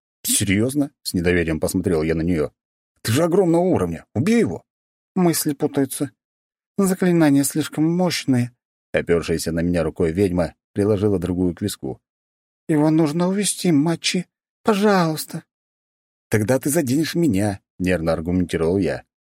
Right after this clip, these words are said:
Медведь в это время неторопливо оглядывался по сторонам, озадаченно хмурясь. «Не задену», — вяло ответила Кокора, вставая прямо с затуманенным взглядом.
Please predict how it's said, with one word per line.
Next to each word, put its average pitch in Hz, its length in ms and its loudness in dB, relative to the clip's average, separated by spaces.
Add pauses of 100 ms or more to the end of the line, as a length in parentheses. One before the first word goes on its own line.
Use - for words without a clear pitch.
(240)
Медведь 107 520 -2
в 110 60 0
это 120 160 0
время 113 280 2
неторопливо 90 680 0
оглядывался 82 440 -2
по - 80 -8
сторонам, 90 580 -2
озадаченно 82 520 -4
хмурясь. - 480 -4 (420)
«Не 175 360 2
задену», — 117 640 0 (180)
вяло 78 260 2
ответила 78 380 -4
Кокора, 92 460 -2 (280)
вставая 101 360 0
прямо 90 320 -2
с 76 60 -8
затуманенным 85 640 -4
взглядом. 71 440 -6